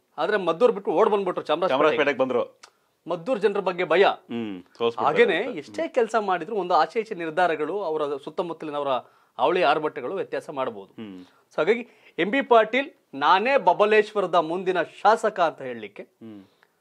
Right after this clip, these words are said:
Speaker 1: ಸಾಧ್ಯತೆ ಇಲ್ಲ. ಕರ್ನಾಟಕ ಟಿವಿ ಸರ್ವೆ ಪ್ರಕಾರ ಕಾಂಗ್ರೆಸ್
Speaker 2: ಮುನ್ನಡೆ ಇದೆ.
Speaker 1: ಮುನ್ನಡೆ ಇದೆ ಈ
Speaker 2: ಹ್ಮ್.
Speaker 1: ಕ್ಷಣಕ್ಕೆ. Don't know, ಗೊತ್ತಿಲ್ಲ.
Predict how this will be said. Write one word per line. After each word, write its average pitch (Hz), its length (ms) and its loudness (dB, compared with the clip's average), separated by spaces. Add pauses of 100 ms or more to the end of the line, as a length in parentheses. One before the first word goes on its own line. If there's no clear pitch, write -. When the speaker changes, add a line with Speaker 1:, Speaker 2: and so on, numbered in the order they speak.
(260)
Speaker 1:
ಸಾಧ್ಯತೆ 117 280 -10
ಇಲ್ಲ. - 140 -20 (240)
ಕರ್ನಾಟಕ 170 280 0
ಟಿವಿ 185 200 2
ಸರ್ವೆ 185 180 0
ಪ್ರಕಾರ 180 220 -2
ಕಾಂಗ್ರೆಸ್ 262 420 -2
Speaker 2:
ಮುನ್ನಡೆ 147 280 4
ಇದೆ. 139 80 4
Speaker 1:
ಮುನ್ನಡೆ 262 240 6
ಇದೆ 165 120 2
ಈ 127 60 -4
Speaker 2:
ಹ್ಮ್. 156 100 -6
Speaker 1:
ಕ್ಷಣಕ್ಕೆ. - 600 -6 (280)
Don't 139 180 0
know, 226 140 4
ಗೊತ್ತಿಲ್ಲ. 202 260 2